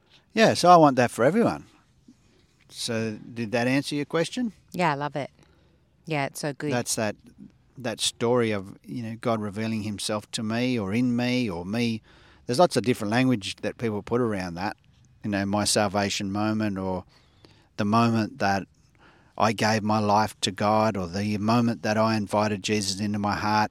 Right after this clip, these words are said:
Speaker 1: They're all the same events in my thinking. They're all, it's a
Speaker 2: Mm.
Speaker 1: different language describing the same event.
Speaker 2: Mm.
Speaker 1: For me, the way that I describe it at the moment,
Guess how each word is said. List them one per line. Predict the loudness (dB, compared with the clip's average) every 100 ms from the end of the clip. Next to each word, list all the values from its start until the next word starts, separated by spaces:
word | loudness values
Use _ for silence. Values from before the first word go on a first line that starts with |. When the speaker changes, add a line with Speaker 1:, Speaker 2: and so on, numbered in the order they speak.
| _
Speaker 1:
They're | -4 2 4 4
all | 6 6 4 -2
the | -2
same | 0 0 0 -2 -6 -10
events | -6 -4 -4 -6 -8 -10 _ _ _ _ _ _ -14
in | -8
my | -4 -4
thinking. | -6 -10 -10 -10 -6
They're | -4
all, | -2 -2 -2 -2
it's | -4 -4
a |
Speaker 2:
Mm. | -2
Speaker 1:
different | -4 -4 -4
language | -2 -2 -2 -4 -6 -8 -8
describing | -6 -2 -2 -2 -6
the | -4
same | -4 -4 -8
event. | -6 -6 -6 -10 _ _ _ -10
Speaker 2:
Mm. | -8 -8
Speaker 1:
For | -6 -4
me, | 2 4 4 2 -2 -4
the | -4
way | -2 -2
that | -2 0
I | 0
describe | 0 -4 -6 -2 -2 0
it | -4
at | -8
the | -6
moment, | 0 4 4 4 0 -4